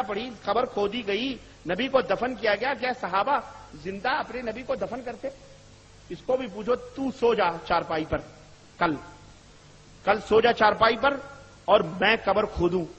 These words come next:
یا کھدواؤں اور یہ ہو، تجھے پتا ہو، تجھے دفن کروں، دیکھوں تجھے کیسا لگے گا۔ ہے بھائی کہ نہیں بھائی؟ جو لوگ کہتے ہیں نبی زندہ ہیں، ان سے کہو، "مولوی صاحب چلو چارپائی پہ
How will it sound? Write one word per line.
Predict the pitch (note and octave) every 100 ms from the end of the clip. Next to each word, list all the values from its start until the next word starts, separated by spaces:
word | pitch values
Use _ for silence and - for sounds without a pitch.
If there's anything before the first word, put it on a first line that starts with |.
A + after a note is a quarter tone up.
| - -
یا | F#3
کھدواؤں | F#3+ F3+ F3+ F3+ D#3+ - - - - - - -
اور | G3 F#3
یہ | E3 A#3
ہو، | G3+
تجھے | A#3+ G#3 G#3+
پتا | A3 F#3+
ہو، | A3 A3+
تجھے | A3 - F#3
دفن | G#3 F#3 F#3
کروں، | G3+ F#3 E3+ D#3 - - -
دیکھوں | E3 F#3 G#3+
تجھے | F3 F#3
کیسا | E3 D#3
لگے | D#3+ D3 C3
گا۔ | C3 - - - - - - - - - - - - - - - - - - - -
ہے | E3
بھائی | F#3+ E3 F3+
کہ | F3+
نہیں | E3+
بھائی؟ | C#3+ - - - - - - C3+
جو |
لوگ | F3 F#3+
کہتے | D#3 D3
ہیں | G#3+
نبی | F#3+ G3
زندہ | E3 E3 G3+
ہیں، | F#3 F4 - - -
ان | E3+
سے | G3+
کہو، | G#3 G#3
"مولوی | G3 G3
صاحب | G#3+ G3 A#3 -
چلو | A3
چارپائی | G#3+ G3 F#3
پہ | G3